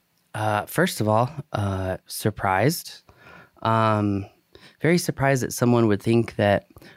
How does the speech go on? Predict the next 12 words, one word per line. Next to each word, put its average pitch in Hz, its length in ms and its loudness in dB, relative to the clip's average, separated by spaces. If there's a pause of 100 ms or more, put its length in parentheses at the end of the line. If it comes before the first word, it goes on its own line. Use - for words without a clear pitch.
(140)
our 110 160 2
goal 117 380 2
would 110 160 2
be 110 160 0
to 107 460 2
be 107 200 2
nefarious 101 1000 0
and 107 240 0
make 107 200 0
it 90 140 -2
harder. 107 800 -2 (640)
Um, 113 580 2